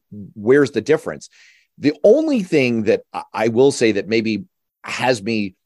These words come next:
more on the side of, yes, this does matter for the election, is it's gonna shift the issue environment. They're gonna keep talking about abortion because of this in the next few weeks.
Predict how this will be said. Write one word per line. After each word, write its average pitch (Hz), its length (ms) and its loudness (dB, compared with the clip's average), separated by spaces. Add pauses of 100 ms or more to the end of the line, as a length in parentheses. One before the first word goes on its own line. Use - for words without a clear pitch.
(160)
more 139 380 4
on 135 120 2
the 120 80 -2
side 107 240 0
of, 95 100 -4
yes, 98 260 -4
this 98 180 -10
does 110 280 0
matter 95 520 -4
for 90 100 -12
the 82 120 -8
election, 90 480 -8
is 87 380 -6 (520)
it's 131 140 -4
gonna 175 260 0
shift - 260 -4
the 101 160 -10
issue 85 200 -10
environment. 67 520 -16 (220)
They're 127 180 0
gonna 131 420 0
keep 113 320 -8
talking 95 440 -4
about 82 260 -4
abortion 90 520 -2
because 78 320 -12
of - 120 -16
this 80 300 -8 (420)
in 113 120 -6
the 95 80 -6
next - 440 -12 (360)
few 110 200 -4
weeks. 160 420 -6